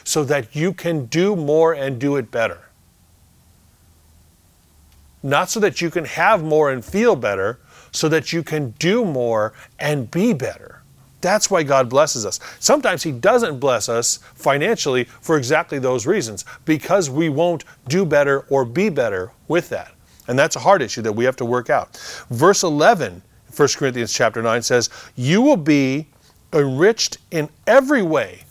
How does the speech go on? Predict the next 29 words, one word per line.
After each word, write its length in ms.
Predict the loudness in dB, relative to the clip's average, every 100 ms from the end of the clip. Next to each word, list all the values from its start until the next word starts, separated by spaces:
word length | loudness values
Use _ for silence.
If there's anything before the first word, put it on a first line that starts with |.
| -20 _
for 360 | -16 0 2 2 2
all 240 | 6 6
generosity, 1000 | 4 0 2 2 2 -2 -6 -8 -12 -14 _ _ -20 -20 0
which 280 | 2 2
produces 460 | -2 0 0 0 -2
thanksgiving 640 | 0 -2 -2 0 2 0
to 180 | 0 -2
God 420 | 2 2 4 2 -2 -20
through 380 | -4 0 2 2
us." 380 | 0 0 -4
We 200 | -2 0
are 100 | 2
going 220 | 0 -2 -2
to 60 |
be 220 | -2 -4
enriched 640 | -4 -4 2 2 2 -8 -12 -20 -20
for 420 | -20 0 4 4
generosity. 880 | 4 0 2 2 2 0 -6 -12 -18 _ _ _ _ _ _ _ -14
We 200 | -2 2
are 60 | 2
gonna 220 | 2 0
be 260 | -2 -4 -4
enriched 560 | -4 2 2 2 -4 -10 -4
so 260 | 2 2
that 260 | 2 0 0
we 180 | -2 -2
can 440 | -2 -2 -2 -4
be 480 | -2 0 0 -2 -6 _ -10
generous. 760 | -2 2 2 0 -2 -4 -4